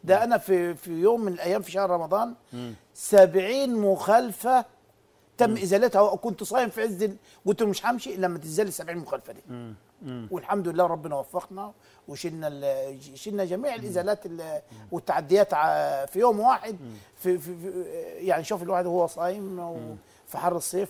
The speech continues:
Speaker 1: وما رضيش اسيبهم.
Speaker 2: يا ريت المسؤولين يا باشمهندس عباطي،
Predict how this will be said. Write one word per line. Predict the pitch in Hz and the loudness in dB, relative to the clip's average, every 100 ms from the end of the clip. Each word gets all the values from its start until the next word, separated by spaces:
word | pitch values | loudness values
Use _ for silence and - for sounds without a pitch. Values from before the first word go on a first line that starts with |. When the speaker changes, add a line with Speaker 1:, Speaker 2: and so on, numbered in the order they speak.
| - | -8
Speaker 1:
وما | 170 170 165 165 165 160 160 160 151 | -14 -14 -12 -10 -10 -12 -10 -8 -8
رضيش | 160 165 151 | -10 -16 -16
اسيبهم. | - 170 175 | -18 -18 -4
Speaker 2:
يا | 139 | 0
ريت | 165 240 | 2 2
المسؤولين | 175 147 127 151 185 | 0 -2 -6 -4 -4
يا | 190 | -4
باشمهندس | 135 - 147 175 147 | -8 -8 -10 -6 -4
عباطي، | 131 160 185 185 175 | -4 -4 -6 -8 -10